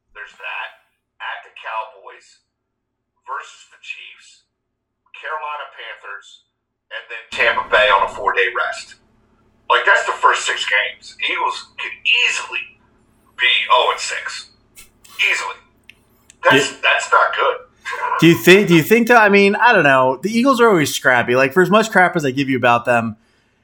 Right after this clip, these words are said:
Speaker 2: they always seem to, to, to win a game or two they shouldn't. They always seem to, you know, they, they play with a lot of pride. If there's any one thing I would give the Eagles over a lot of other teams,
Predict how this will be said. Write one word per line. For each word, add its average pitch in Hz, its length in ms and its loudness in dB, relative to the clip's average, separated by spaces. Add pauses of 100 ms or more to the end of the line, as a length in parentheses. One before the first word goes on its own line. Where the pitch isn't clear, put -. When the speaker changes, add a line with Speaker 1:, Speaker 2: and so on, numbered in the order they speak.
(140)
Speaker 2:
they 151 180 4
always 202 280 4
seem 180 220 4
to, 135 340 4
to, 127 480 0
to 123 100 -14
win 143 200 0
a 135 60 0
game 135 220 0
or 123 80 -2
two 131 180 -8
they 120 120 -4
shouldn't. 127 340 -6
They 131 100 -2
always 151 200 -2
seem 151 200 -8
to, 131 280 0
you 160 60 -10
know, 113 220 -2
they, 147 140 -4
they 185 120 0
play 240 200 2
with 233 100 0
a 202 40 -2
lot 185 180 4
of 143 100 -4
pride. 120 320 -2
If 110 100 -16
there's 139 160 -8
any 170 160 0
one 147 280 -2
thing 139 240 -8
I 127 80 -2
would 120 120 -4
give 127 140 -12
the 120 200 -18
Eagles 120 440 -10 (360)
over 135 220 0
a 131 60 2
lot 131 200 4
of 131 140 4
other 123 180 -2
teams, 135 560 -8